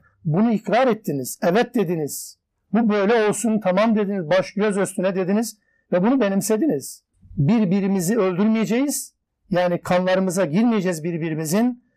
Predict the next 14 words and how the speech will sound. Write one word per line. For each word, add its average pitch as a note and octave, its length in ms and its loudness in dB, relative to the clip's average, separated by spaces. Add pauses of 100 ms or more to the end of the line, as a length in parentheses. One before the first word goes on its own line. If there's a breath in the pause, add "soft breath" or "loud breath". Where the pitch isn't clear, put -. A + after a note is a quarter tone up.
(240)
ve D#3+ 140 0
birbirimizi G3 580 0
kendi G3 280 -2
yurtlarından F#3 640 0
çıkarmayacağız. D3+ 800 -4
Sürgün F3 460 -4
etmeyeceğiz. F3 640 -2 (320 soft breath)
Kardeş, D#3+ 480 -2
din G#3+ 200 2
kardeşleri D#3+ 520 -2
olarak D#3 340 -2
birbirimizi C#3 720 -8 (380)
yapmayacağız F3 720 0
diye A3 240 0